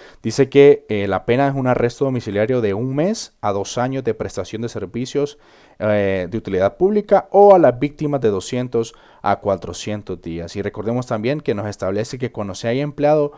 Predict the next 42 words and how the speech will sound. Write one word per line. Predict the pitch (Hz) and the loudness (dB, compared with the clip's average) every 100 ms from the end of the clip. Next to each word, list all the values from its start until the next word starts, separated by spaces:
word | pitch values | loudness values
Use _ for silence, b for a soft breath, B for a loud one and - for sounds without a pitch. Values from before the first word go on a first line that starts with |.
| B B | B B
eh, | 98 95 | -8 -2
lo, | 98 101 | 0 2
lo | 98 | 0
que | - 113 | 0 -2
es | 117 - | -2 -8
empleado, | 117 117 123 | 0 4 4
lo | 104 113 | 2 -2
que | 104 | -4
es | |
la | 120 | -4
violencia | 117 110 123 123 104 | -2 -2 -4 -4 -6
o | 95 | -6
intimidación, | 92 92 95 90 - 131 143 160 B B B B | -8 -10 -10 -10 -8 -4 -4 -4 B B B B
eh, | 101 104 | -4 -2
o | 101 | -2
se | 110 | -4
le | 101 | -6
su-, | 113 - | -6 -10
suministra | - 113 101 135 226 - | -6 -4 -2 2 2 2
a | 147 | 2
la | 117 | 2
víctima | 127 151 - 117 | 0 -2 -4 -6
sustancias | 107 107 - 123 147 | -6 -8 -6 -4 -4
perjudiciales | 139 190 190 196 170 165 165 | -4 -2 -2 -4 -2 -2 -2
para | - 131 120 | -2 -2 -2
la | 107 | -4
salud, | 110 95 101 165 190 - B B B _ | -8 -10 -4 -2 -4 -10 B B B _
pues | 113 107 104 - | 4 4 2 -4
debe, | 104 113 117 139 135 117 | -2 2 6 6 6 6
la, | 107 104 | 4 2
la | 110 - | 0 0
pena | 117 | 0
debe | 135 143 131 | 0 0 0
ser | 139 135 | -4 -4
de | 131 | -6
prisión | 101 - 123 123 | -6 -8 -6 -2
de | 98 | -2
dos | 107 180 202 - | 0 -2 -2 -8
a | 107 | -6
tres | 110 110 | -6 -6
años, | - 104 92 90 90 - | -8 -10 -10 -14 -16 -16
¿verdad? | 92 92 98 110 | -14 -10 -8 -8